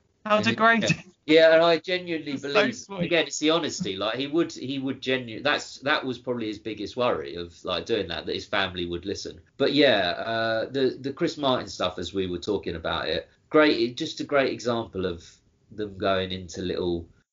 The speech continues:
Speaker 2: little dialogues between each other. And it's mainly Ricky's answers, but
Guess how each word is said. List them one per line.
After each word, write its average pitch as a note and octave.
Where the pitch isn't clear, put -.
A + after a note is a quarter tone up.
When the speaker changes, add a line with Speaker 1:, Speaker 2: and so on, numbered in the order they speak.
Speaker 2:
little A2
dialogues G2
between F#2+
each F2+
other. E2+
And F2+
it's -
mainly D#3
Ricky's G2
answers, F2+
but -